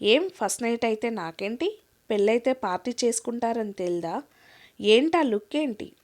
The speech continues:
తాగితే తప్పేంటి? ఆ, నువ్వు ఈరోజు వచ్చావు నా జీవితంలోకి.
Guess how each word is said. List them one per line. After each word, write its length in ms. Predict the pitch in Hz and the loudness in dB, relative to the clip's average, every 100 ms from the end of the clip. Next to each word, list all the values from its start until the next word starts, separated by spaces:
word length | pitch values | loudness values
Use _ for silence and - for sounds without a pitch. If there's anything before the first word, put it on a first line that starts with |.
| 202 | -4
తాగితే 400 | 196 233 262 - | -2 -2 -2 -4
తప్పేంటి? 680 | 208 185 - 247 214 185 - - | -4 -6 -2 -2 -2 -12 -14 -8
ఆ, 360 | 185 196 185 170 - - | -2 0 0 -4 -12 -12
నువ్వు 360 | 208 226 208 202 | -4 -4 -4 -4
ఈరోజు 400 | 196 190 190 277 | -2 0 2 2
వచ్చావు 340 | 294 262 220 | 2 0 0
నా 160 | 208 185 | 0 -4
జీవితంలోకి. 840 | 185 185 202 214 208 180 170 - | -4 -6 -4 -4 -2 -4 -6 -14